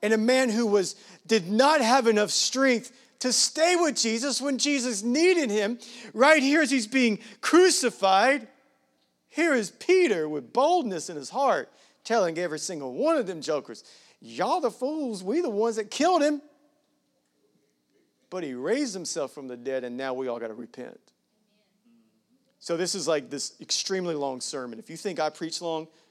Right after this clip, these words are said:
Peter preaches longer, which that gives me, I'm gonna preach longer now. So after he preached, but not this sermon, after he preached, the Bible says three thousand people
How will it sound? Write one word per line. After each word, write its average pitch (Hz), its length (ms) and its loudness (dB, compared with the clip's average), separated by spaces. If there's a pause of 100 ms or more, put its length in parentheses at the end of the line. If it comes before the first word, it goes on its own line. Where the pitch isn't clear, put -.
(140)
Peter 151 240 -6
preaches 127 400 -14
longer, 113 340 -12 (200)
which 127 180 -14
that 135 180 -10
gives 120 220 -8
me, 127 240 -8 (1080)
I'm 131 100 -20
gonna 135 100 -16
preach 123 240 -14
longer 143 240 -12
now. 110 220 -12 (540)
So 196 320 4 (520)
after 202 280 6
he 185 120 0
preached, 285 680 4
but 151 120 -8
not 170 180 0
this 165 140 -8
sermon, 123 320 -8 (1400)
after 185 280 4
he 180 140 -2
preached, 262 640 0 (120)
the - 80 -20
Bible 180 260 6
says 175 540 0 (640)
three 285 240 2
thousand 247 560 4
people 208 480 0